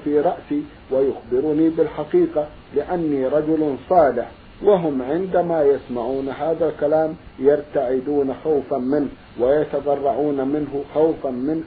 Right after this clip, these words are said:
أن يصيبهم غضبه. افتونا ووجهونا، جزاكم الله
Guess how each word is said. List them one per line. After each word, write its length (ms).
أن 260
يصيبهم 920
غضبه. 420
افتونا 640
ووجهونا، 840
جزاكم 520
الله 200